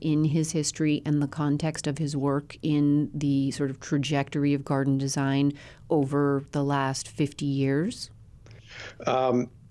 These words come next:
Speaker 2: no, is the straight answer. <laughs>
Speaker 1: Mm-hmm,
Speaker 2: I, I,
Speaker 1: mm-hmm.
Speaker 2: I mean, I make this confession whenever we're at screenings together and doing, like, a Q and A or something, I always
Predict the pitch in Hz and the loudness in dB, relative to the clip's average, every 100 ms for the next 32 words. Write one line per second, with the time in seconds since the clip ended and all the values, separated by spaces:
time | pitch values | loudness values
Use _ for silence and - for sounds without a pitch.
0 | - - 135 139 143 110 87 - 127 98 | -20 -4 2 2 4 2 0 -4 -6 -6
1 | - - 131 113 107 - - - 214 214 | -6 -2 2 2 2 -2 -2 0 4 4
2 | 185 196 139 - 175 214 - - - 135 | 6 4 4 2 2 2 -2 -8 -2 2
3 | 143 143 147 147 135 - 127 131 110 120 | 2 2 2 2 0 0 0 0 0 0
4 | 120 123 123 113 113 104 - 120 113 107 | 0 2 2 4 2 0 -2 0 2 0
5 | - 110 107 101 101 98 98 98 95 92 | -2 0 2 4 4 2 2 2 2 0
6 | 101 - 113 98 101 95 113 104 104 104 | -2 0 2 4 4 2 0 0 2 4
7 | 104 95 - | 2 2 -4